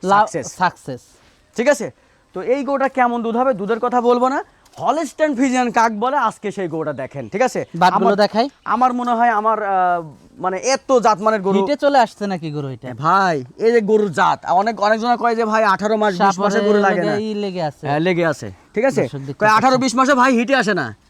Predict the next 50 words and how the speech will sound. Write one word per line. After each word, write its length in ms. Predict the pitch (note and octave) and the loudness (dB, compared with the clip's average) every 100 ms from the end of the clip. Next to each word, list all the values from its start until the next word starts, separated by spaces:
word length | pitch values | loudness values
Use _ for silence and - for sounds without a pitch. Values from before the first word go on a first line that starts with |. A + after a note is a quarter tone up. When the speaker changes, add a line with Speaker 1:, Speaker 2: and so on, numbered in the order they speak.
| _ - | _ -6
Speaker 2:
তো 60 | G3+ | -2
গরুর 220 | G3 B3+ | 0 0
জাত 340 | F#3 A3+ A#3+ - | 4 4 4 2
কিনলে 220 | C4 B3+ | -2 0
তো 100 | C4 | 2
হিটে 240 | B3 A#3 | 2 4
আসবে, 220 | B3 A3+ A#3 | 4 4 4
এক 300 | A3 G#3+ F#3+ | 4 4 2
বছর 220 | A3 G#3+ | 0 2
বয়স, 220 | F#3 D#3+ | 2 0
এটা 180 | F#3 G3+ | 2 2
এক 120 | F3 | 2
বছর 200 | F3+ F#3 | -2 -2
বয়স, 220 | E3 B2+ | -2 -2
এই 60 | E3+ | -2
Speaker 1:
এক 60 | |
Speaker 2:
দেখেন। 160 | D#3+ G#3 | -2 -4
Speaker 1:
বছরে 220 | F#3 G3+ | -6 -8
হিটে 180 | G3 F#3+ | -8 -10
চলে 200 | F#3+ F3 | -10 -8
আসে। 200 | D3 - | -4 -2
Speaker 2:
এই 60 | G3+ | 0
দেখেন, 260 | C#3 A#2+ G2+ | -2 -8 -10
ওলানটা 300 | - C#3+ C3+ | -4 -2 -2
দেখেন। 280 | A#2+ A2+ G#2+ - - - - - _ _ _ - _ _ _ | -4 -4 -8 -14 -20 -20 -20 -20 _ _ _ -20 _ _ _
Speaker 1:
মাশাআল্লাহ, 720 | D#3 C#3 B2+ C#3 B2+ C3 C#3+ | -16 -16 -16 -16 -14 -10 -4
Speaker 2:
যেগুলা 220 | C#3+ A3 | 0 4
Speaker 1:
মাশাআল্লাহ, 260 | C4+ G#3 D3+ | 4 2 2
Speaker 2:
জেনুইন 140 | A#3+ | 2
Speaker 1:
মাশাআল্লাহ, 320 | C4+ C#4+ A#3 B3+ | 4 4 4 4
Speaker 2:
হলস্টাইন 280 | B3+ C4+ | 2 0
Speaker 1:
আপনারা 160 | B3 C4 | 2 0
Speaker 2:
ফ্রিজিয়ান 220 | A#3+ C4 | 2 2
Speaker 1:
দেখতে 100 | B3 | 2
Speaker 2:
ভাই, 100 | B3+ | 4
ওইগুলার 360 | G#3+ G#3+ A#3+ A#3+ | 4 2 2 2
হচ্ছে 160 | A3+ | 0
Speaker 1:
খুবই 280 | G#3+ D3+ C#4+ | -4 -6 0
Speaker 2:
ওরকম 140 | F#3+ G3+ | 0 2
Speaker 1:
হাই 160 | A#3 | -2
কোয়ালিটি 380 | E3+ A#3+ A3 G3 | -2 -2 -2 -2
Speaker 2:
ওলান 200 | G3 F#3+ | 0 0
Speaker 1:
গরু। 80 | E3 | -2
Speaker 2:
থাকে 200 | E3 D#3 | -6 -6
না, 120 | A2 | -6
ঠিক 140 | F#3+ | -8
আছে? 200 | C4 G3 | -8 -6
Speaker 1:
আর 60 | F3+ | -4
লেজটা 240 | B3+ - A3+ | -4 -6 -10
কত 160 | B3 | -10